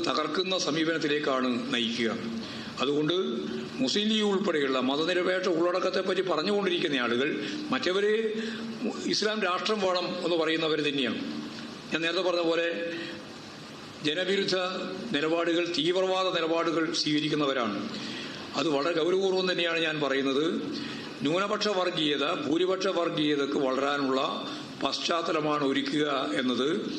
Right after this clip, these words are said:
മതനിരപേക്ഷ ഉള്ളടക്കത്തിന് വേണ്ടി നിലകൊള്ളുന്ന എല്ലാവരും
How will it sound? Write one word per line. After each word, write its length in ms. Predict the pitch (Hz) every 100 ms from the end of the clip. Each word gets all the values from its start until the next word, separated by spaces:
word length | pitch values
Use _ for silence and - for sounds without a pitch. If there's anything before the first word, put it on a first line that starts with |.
| - - -
മതനിരപേക്ഷ 760 | 127 135 160 196 202 196 208 202
ഉള്ളടക്കത്തിന് 600 | 180 185 185 185 180 175
വേണ്ടി 280 | 160 165 170
നിലകൊള്ളുന്ന 520 | 156 165 170 170 175
എല്ലാവരും 460 | 147 156 143 123